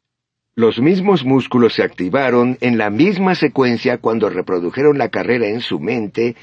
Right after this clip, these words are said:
que cuando la corrieron en la pista. ¿Cómo era posible? Lo es porque la mente no distingue si lo hace físicamente o si es una práctica. Creo que a donde viaje con la mente,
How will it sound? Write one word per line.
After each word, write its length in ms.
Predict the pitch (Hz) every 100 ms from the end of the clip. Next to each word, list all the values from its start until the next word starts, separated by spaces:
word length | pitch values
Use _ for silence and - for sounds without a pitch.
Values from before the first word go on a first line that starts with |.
| _
que 140 | - -
cuando 380 | 120 117 110
la 160 | 107 98
corrieron 520 | 101 90 123 120 117
en 100 | 113
la 120 | 107
pista. 580 | - 175 139 - - 110
¿Cómo 200 | - 196
era 100 | 202
posible? 540 | 196 170 214 76 - _ _ _ _ _ _ -
Lo 260 | 120 113
es 300 | 127 120 123
porque 300 | - 170 156
la 120 | 123 95
mente 360 | 107 110 120
no 140 | 117 101
distingue 480 | 110 - 113 117
si 120 | 117 120
lo 160 | 82
hace 260 | 76 - 92
físicamente 800 | 95 98 104 117 107 95 85 139
o 100 | 117
si 180 | - 78
es 140 | 76
una 180 | 85 92
práctica. 640 | 139 160 - - - - _ _ _ _
Creo 320 | - 175 202
que 140 | - 160
a 40 |
donde 300 | 123 107 85
viaje 340 | 78 - - 98
con 160 | 95
la 100 | 80
mente, 640 | 87 123 104 92 90 95